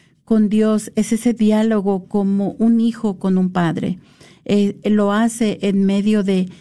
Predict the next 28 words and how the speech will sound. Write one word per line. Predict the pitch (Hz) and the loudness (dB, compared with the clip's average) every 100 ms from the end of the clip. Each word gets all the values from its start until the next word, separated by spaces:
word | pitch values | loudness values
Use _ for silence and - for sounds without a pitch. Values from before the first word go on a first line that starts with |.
| - - | -20 -2
esa | 214 214 233 | -2 0 0
desolación | 208 190 196 180 180 - 196 196 185 - _ _ | 0 -2 0 0 0 0 2 2 0 -6 _ _
espiritual. | - 190 - 214 196 185 196 185 180 - | -2 -2 -2 -4 -4 -4 -2 0 0 0
Es | 208 - | -4 -2
este | 214 214 - 214 - | -4 -2 -2 -2 0
inocente, | 202 190 180 - 214 208 196 190 175 - _ _ | 0 2 0 0 2 2 0 -4 -4 -8 _ _
este | - 214 - | -6 -2 0
inocente | 226 196 185 - 240 233 - 214 | 2 2 -2 0 2 2 0 -4
sufriente, | 214 185 - 202 196 190 185 220 240 - - _ _ | -2 -6 -2 0 2 0 0 -2 -2 -10 -20 _ _
y | 233 196 214 | -2 0 0
él | 220 247 302 - _ - | 0 0 -2 -6 _ -4
va | 185 | 2
a | 214 | 4
interpelar | 220 220 208 185 185 180 185 202 202 - | 2 2 -2 -2 0 2 2 0 -2 -4
a | 185 | -4
Dios, | 180 - - - | -2 -8 -10 -8
porque | 214 214 240 | -6 -2 -2
sabe | 247 254 254 202 - - _ _ | 0 0 0 -2 -4 -18 _ _
de | 208 | 2
la | 202 | 2
omnipotencia | 196 196 185 185 180 175 175 180 | 2 2 0 -2 -2 0 0 -2
de | 170 165 | -2 -4
Dios, | 165 156 - - _ _ _ | -4 -6 -8 -16 _ _ _
sabe | 226 220 220 | -2 0 -2
que | 202 | -2
Dios | 185 208 190 | 0 0 0
es | 202 185 | -4 -4
todopoderoso | 190 180 180 180 185 185 190 185 | -2 -2 0 0 0 0 -2 -4